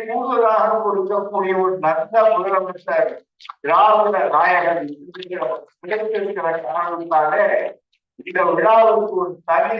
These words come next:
சிறப்பு என்னவென்று சொன்னால், அவருக்கு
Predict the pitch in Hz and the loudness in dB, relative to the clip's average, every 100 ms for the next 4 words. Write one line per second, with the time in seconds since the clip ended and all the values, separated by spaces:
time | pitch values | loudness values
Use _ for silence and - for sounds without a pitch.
0 | 202 180 196 190 196 180 165 160 160 160 | -4 -2 0 -2 -4 -4 0 2 0 -2
1 | 160 135 135 143 143 143 143 _ _ _ | -8 -4 0 2 2 2 -4 _ _ _
2 | _ _ - - - 147 147 - | _ _ 0 2 2 0 -4 -6